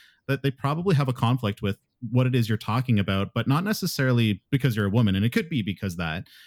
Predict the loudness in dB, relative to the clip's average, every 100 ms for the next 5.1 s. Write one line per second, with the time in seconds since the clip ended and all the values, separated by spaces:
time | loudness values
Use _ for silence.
0 | -6 -2 -2 -2 -2 0 0 -2 0 0
1 | 0 -4 _ _ _ 0 2 2 0 2
2 | 2 2 0 0 0 0 -4 -4 -4 -4
3 | -4 -6 -6 -4 0 2 2 2 2 -2
4 | -2 -4 0 2 2 -2 -4 -6 -6 -8
5 | -10